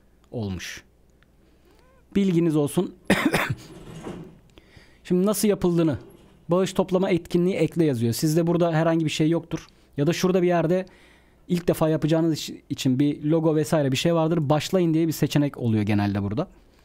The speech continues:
Bağış toplama ek-, etkinliği ekle. Böyle bir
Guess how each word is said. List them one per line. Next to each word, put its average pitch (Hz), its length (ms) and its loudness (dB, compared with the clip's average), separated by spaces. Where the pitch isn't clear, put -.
Bağış 202 240 0
toplama 180 400 0
ek-, - 260 -4
etkinliği 156 480 0
ekle. 131 320 -2
Böyle 202 260 2
bir 190 220 -4